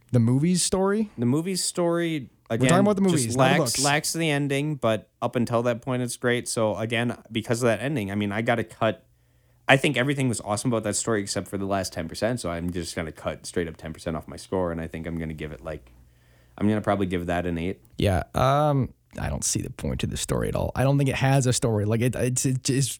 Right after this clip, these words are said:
Speaker 1: purely world building, and it's world building that I don't really care about at all, because world building is obviously part of story. But yeah, this is, like, a two. Like, this is just,
Speaker 2: Mm.
Speaker 1: I was completely befuddled at the, at the lack of, like,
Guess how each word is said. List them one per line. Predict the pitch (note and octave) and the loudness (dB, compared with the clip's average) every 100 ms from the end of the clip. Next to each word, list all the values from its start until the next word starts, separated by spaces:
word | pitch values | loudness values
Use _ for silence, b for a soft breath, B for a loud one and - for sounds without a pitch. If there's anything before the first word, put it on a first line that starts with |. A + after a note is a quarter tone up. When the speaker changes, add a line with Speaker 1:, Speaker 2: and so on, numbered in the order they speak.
| - | -6
Speaker 1:
purely | - - E3+ D#3 | -2 2 2 4
world | C3+ C3 C3 | 4 4 4
building, | B2 A#2+ B2 | 4 4 4
and | A#2 | 2
it's | A#2 | 2
world | B2+ B2+ A#2+ | 2 2 4
building | A#2 A2+ | 4 4
that | G#2 F#2+ | 2 2
I | |
don't | G#2 - | 0 0
really | G2 | -2
care | - F2+ | -2 -2
about | C2+ F#2 | -2 -2
at | |
all, | D2 | -4
because | - C#3 | -2 0
world | C3+ A#2+ | 2 2
building | G#2+ | 0
is | - | -2
obviously | - F#2 - | -4 -6 -8
part | - - | -8 -6
of | |
story. | - D#2+ - B B B - | -4 -6 -6 B B B 2
But | D#3 G2+ - B B B B B B | 4 2 -4 B B B B B B
yeah, | C3 A#2 | -2 0
this | A#2 | -2
is, | A#2+ | -4
like, | A#2 | -6
a | - | -4
two. | - A#2 A#2+ B2+ - | -2 0 0 -4 -6
Like, | B2 - | -6 -4
this | A#2+ C3+ - | -2 0 2
is | B2 - | 0 0
just, | - G#2+ - - - - - - - - - | -2 -2 -4 -14 -20 -20 -20 -20 -20 -16 -6
Speaker 2:
Mm. | G2 F2 | -4 -4
Speaker 1:
I | - D#3+ | 0 2
was | E3 - - - | 4 2 -2 0
completely | - C#3+ F3 F3 | 2 4 2 2
befuddled | C3+ B2 - A#2+ A2 | 2 0 0 2 2
at | A2 - | 0 0
the, | A#2 A2+ | 2 2
at | F#2 A#2 | 0 0
the | G#2+ | 0
lack | G#2 G#2 A2 | 2 2 0
of, | A#2 A2 G2+ | -2 -2 -2
like, | G#2 - | -4 -6